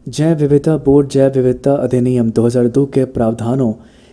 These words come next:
के क्रियान्वयन के लिए धरती पर पाए जाने वाले सभी प्रकार के जीवन के किस्मों की सूची तैयार करने जा रहा है। इसके लिए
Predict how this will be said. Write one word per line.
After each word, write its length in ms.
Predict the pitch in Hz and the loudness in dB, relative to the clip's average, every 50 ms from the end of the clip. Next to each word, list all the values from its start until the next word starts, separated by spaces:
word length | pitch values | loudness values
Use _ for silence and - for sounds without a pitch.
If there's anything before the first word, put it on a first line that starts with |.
| _ _ - | _ _ -8
के 80 | 135 | -6
क्रियान्वयन 480 | - - 131 123 123 120 127 135 147 147 | -4 -2 0 0 0 0 0 -2 -4 -4
के 220 | 135 - 139 135 | -2 0 0 0
लिए 240 | 123 120 117 120 117 | 0 0 2 0 0
धरती 380 | 113 - 120 123 127 - 147 139 | 0 -2 -6 -6 -2 -2 -2 -2
पर 240 | 143 139 135 127 | 0 0 -2 -2
पाए 440 | 127 - - - - 117 117 123 127 | -2 -6 -12 -8 -4 -2 -2 -2 -2
जाने 280 | 120 127 120 120 120 123 | -2 -2 -2 0 0 0
वाले 280 | 117 113 110 110 113 | 2 2 2 0 0
सभी 320 | 110 - - 131 123 147 147 | -2 -2 -4 0 0 0 0
प्रकार 380 | - 131 120 - 123 120 120 | 0 -6 -6 -4 -2 -4 -4
के 160 | 120 120 127 113 | -2 -2 -4 -2
जीवन 300 | 110 120 117 120 120 120 | -2 0 0 0 0 0
के 160 | 120 - 117 | 0 -2 -4
किस्मों 500 | 113 - - 117 - - 139 135 120 110 - - - - - - - - - _ - | -6 -4 -8 -6 -4 -4 -2 -2 -2 -2 -4 -8 -20 -20 -20 -20 -20 -20 -20 _ -6
की 80 | - 131 | -6 -6
सूची 300 | - - 139 123 151 139 | -4 -2 -2 -2 -2 0
तैयार 280 | - 123 120 120 117 | 0 0 0 0 0
करने 400 | 117 120 117 110 110 113 113 110 | -2 -2 -2 0 0 0 0 0
जा 200 | 107 - 107 107 | 0 -2 -2 0
रहा 280 | 107 104 104 107 107 101 | 0 0 -2 -2 -2 -4
है। 220 | 104 104 98 - - _ _ _ _ _ _ _ _ _ _ _ _ _ _ _ _ _ - - | -4 -6 -8 -10 -14 _ _ _ _ _ _ _ _ _ _ _ _ _ _ _ _ _ -18 -16
इसके 320 | 117 - - - 139 127 | -16 -14 -12 -8 -6 -4
लिए 400 | 117 117 113 113 113 107 107 - | -4 -2 -2 -2 -2 -4 -4 -6